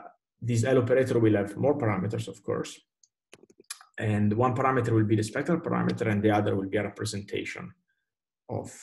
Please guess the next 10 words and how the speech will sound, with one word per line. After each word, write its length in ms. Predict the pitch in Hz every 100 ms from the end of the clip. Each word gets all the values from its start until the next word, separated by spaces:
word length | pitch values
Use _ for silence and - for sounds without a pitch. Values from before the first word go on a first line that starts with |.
| -
uh, 40 |
of 500 | - - - _ - -
this, 280 | - - - _ _ _ - - _ _ _ _ _ _ _ _
uh, 180 | 120 104
which 640 | 127 117 - - - - _
are 140 | 120 120
usually 400 | 123 117 117 113
intertwined, 560 | 110 113 - 113 104 - -
uh, 60 | - - 107
are 280 | 104 90